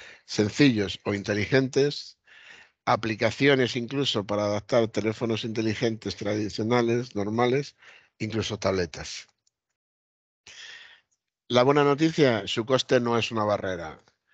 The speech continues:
No penséis que por ser teléfonos adaptados cuestan una barbaridad,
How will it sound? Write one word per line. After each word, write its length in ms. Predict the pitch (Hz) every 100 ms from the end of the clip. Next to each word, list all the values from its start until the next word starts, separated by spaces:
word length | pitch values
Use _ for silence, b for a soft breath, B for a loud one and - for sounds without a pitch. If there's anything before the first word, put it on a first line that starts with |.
| b b b _ _ _ _
No 400 | - 113 120 127
penséis 460 | 117 117 110 123 117
que 420 | - 113 113 113 107
por 140 | 107
ser 140 | - 113
teléfonos 340 | 113 113 117
adaptados 520 | 110 - 117 113 107
cuestan 480 | - 113 - 110 107
una 200 | 107 107
barbaridad, 680 | 104 107 107 117 127 156